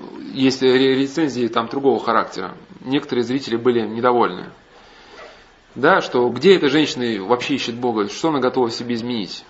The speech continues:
Собственно, бездуховность гнетёт, давит изнутри. Но героиня пытается либо заесть, либо закрасить новыми знакомствами и сменой обстановкой.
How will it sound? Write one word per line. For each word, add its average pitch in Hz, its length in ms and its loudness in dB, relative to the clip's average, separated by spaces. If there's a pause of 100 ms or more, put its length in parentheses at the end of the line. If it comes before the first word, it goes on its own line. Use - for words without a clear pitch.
(220)
Собственно, 160 420 0
бездуховность 131 680 0
гнетёт, 127 400 -2
давит 127 300 2
изнутри. 117 480 -4 (720)
Но 131 120 -4
героиня 147 260 2
пытается 139 420 0
либо 135 220 2
заесть, 139 380 2
либо 131 180 2
закрасить 127 480 -2
новыми 131 220 0
знакомствами 117 640 -2
и - 120 -10
сменой 123 380 -6
обстановкой. 107 640 -6